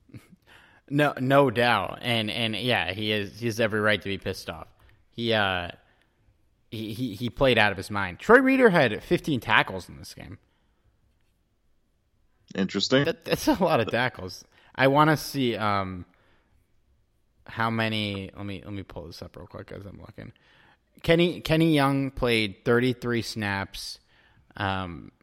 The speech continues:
Speaker 1: he's an inside linebacker. Inside linebackers get a lot of tackles. Like I said, uh, Troy Reeder had fifteen total tackles, twelve solo. Guess how many tackles Kenny Young had in thirty-three snaps?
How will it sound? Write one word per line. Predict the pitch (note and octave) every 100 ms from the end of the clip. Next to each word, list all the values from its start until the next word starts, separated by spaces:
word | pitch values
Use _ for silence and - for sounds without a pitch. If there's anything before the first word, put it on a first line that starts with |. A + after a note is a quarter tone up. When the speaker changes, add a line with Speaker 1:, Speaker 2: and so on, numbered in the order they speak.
| _ _ _
Speaker 1:
he's | G#2+ A#2 A2+
an |
inside | A#2 B2+ B2 A#2
linebacker. | C3+ D3 C#3 C#3 B2+ B2+ A#2 A2+
Inside | A2+ A2+
linebackers | G#2 G#2 G2 G#2 -
get | G2+
a |
lot | G2 G2
of | F#2+
tackles. | G2+ F#2+ - G2 F#2
Like | G2
I | F2 F#2
said, | - G#2 G2 F#2 - - - _ _ _ -
uh, | G2+ D#2+
Troy | - - B2
Reeder | A2+ A2+ A2 A2
had | G2 G2 G2 F#2+
fifteen | F#2 - G#2+ - A#2+ A2+
total | G#2 A2 G2+
tackles, | F#2+ G#2 G2 G2 F#2+ F#2
twelve | - - G#2 F#2+
solo. | - G#2 G2+ F#2+ F#2+ - _ _
Guess | - C#3
how | F3
many | D#3+ C#3+
tackles | D3 A#2+ A2+
Kenny | - B2+ A2+
Young | G#2 F#2+
had | G2 F#2
in | F#2
thirty-three | G#2+ G2 F#2 F#2+
snaps? | F#2 - E2+ - -